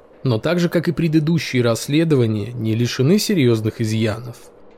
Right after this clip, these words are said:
Тревор Мариот начал с изучения газетных сообщений конца девятнадцатого века, в которых искал любые упоминания об убийствах женщин, схожих с теми, какие происходили в Лондоне в тысяча восемьсот восемьдесят восьмом году.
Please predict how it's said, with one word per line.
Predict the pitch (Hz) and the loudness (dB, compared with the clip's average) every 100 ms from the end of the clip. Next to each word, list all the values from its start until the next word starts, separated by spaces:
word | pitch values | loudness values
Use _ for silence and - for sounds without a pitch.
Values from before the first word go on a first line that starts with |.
| - - - - - - | -20 -20 -20 -20 -16 -2
Тревор | 143 185 185 | 2 4 4
Мариот | 165 185 160 110 101 - | 4 4 2 0 -4 -6
начал | 127 170 220 214 | -2 0 0 0
с | 196 | 0
изучения | 170 - 196 196 | 0 0 2 2
газетных | 165 147 151 180 165 | 4 2 2 0 0
сообщений | - 147 135 - 170 190 | 0 0 0 0 2 2
конца | 190 170 - 165 | 2 0 2 2
девятнадцатого | 147 131 120 113 - 123 123 | 2 0 0 0 -2 0 2
века, | 131 156 - - - - - | 4 2 0 -6 -12 -16 -16
в | - | -4
которых | 117 120 156 151 | -2 2 2 2
искал | 135 - 180 196 | 0 2 4 4
любые | 185 147 175 165 | 4 4 4 6
упоминания | 123 127 110 110 170 190 | 4 4 4 4 4 6
об | |
убийствах | 165 160 175 156 139 | 4 4 0 2 2
женщин, | 127 160 156 - 101 107 - | 4 4 2 -2 -8 -10 -14
схожих | - - 180 196 - | -10 0 2 2 0
с | - | -4
теми, | 165 180 147 | 0 2 2
какие | 127 110 - 170 | 0 -4 -2 -2
происходили | 185 208 - 165 170 180 | 2 0 2 2 4 2
в | 135 | 4
Лондоне | 143 180 190 190 | 4 4 4 2
в | |
тысяча | - 185 180 208 | 0 -6 -2 -2
восемьсот | 185 151 - 170 143 | -2 -2 -2 -2 0
восемьдесят | 135 143 151 139 127 | 0 0 -4 -4 -2
восьмом | 123 117 117 110 | -2 0 2 2
году. | 107 107 113 107 | 2 0 -2 -4